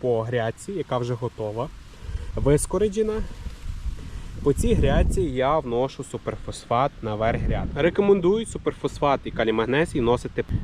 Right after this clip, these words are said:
під перекопку. Я, ну, це правильно, але я вважаю, якщо внести таким чином, то суперфосфат, суперфосфат і калій, магнезій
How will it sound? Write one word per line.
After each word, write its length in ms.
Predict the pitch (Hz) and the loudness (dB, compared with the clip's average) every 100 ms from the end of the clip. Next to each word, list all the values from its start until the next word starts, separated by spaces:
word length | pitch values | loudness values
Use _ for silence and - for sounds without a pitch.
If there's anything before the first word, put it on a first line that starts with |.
| - | 2
під 280 | - 170 - | 6 6 6
перекопку. 580 | 151 151 - 202 - - | 0 0 0 0 0 2
Я, 180 | 302 294 | 4 4
ну, 300 | 277 285 - | 6 6 6
це 220 | - 285 | 4 4
правильно, 640 | - 135 117 113 127 185 180 - - - - | 4 4 4 2 4 2 2 -4 -6 -6 0
але 220 | 180 214 | 4 4
я 120 | 254 | 4
вважаю, 380 | 214 190 196 180 | 4 4 4 4
якщо 280 | 151 - 175 | 2 2 4
внести 400 | 156 151 - 127 | 4 4 0 -4
таким 320 | 117 135 120 | -2 -2 -2
чином, 360 | - 247 254 190 | -2 0 0 2
то 220 | 135 123 - - - - | 4 4 0 -18 -18 -18
суперфосфат, 840 | - 151 143 127 - - - 131 110 - - - - - - | -4 0 0 0 -2 -4 2 2 2 -8 -14 -16 -18 -20 -18
суперфосфат 720 | - 143 131 - 143 - 120 | -8 -4 -4 -2 -2 2 0
і 40 | 113 | 0
калій, 240 | - 117 | -2 0
магнезій 520 | 120 120 156 208 208 | 2 4 4 4 0